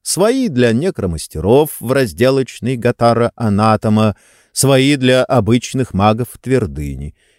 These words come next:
и совсем-совсем свои для нее, северной госпожи. И, увы, довольно быстро выходили из строя, так что приходилось мастерить новые. А без них, увы, магия Севера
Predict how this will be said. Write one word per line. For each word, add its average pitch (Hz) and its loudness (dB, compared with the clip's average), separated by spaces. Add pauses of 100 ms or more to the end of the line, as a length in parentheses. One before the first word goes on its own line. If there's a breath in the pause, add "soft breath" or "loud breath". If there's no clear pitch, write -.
(120)
и 120 4
совсем-совсем 110 -2
свои 78 -4 (340 soft breath)
для 123 0
нее, 233 0 (220)
северной 113 2
госпожи. 110 -6 (580)
И, 101 0
увы, 123 2 (240 soft breath)
довольно 135 2
быстро 127 0
выходили 120 0
из 127 0
строя, 127 0
так - -8
что - -6
приходилось 85 -2
мастерить 131 -2
новые. 147 -2 (560)
А - -6
без 120 -2
них, 220 0
увы, 202 0
магия 180 2
Севера 165 2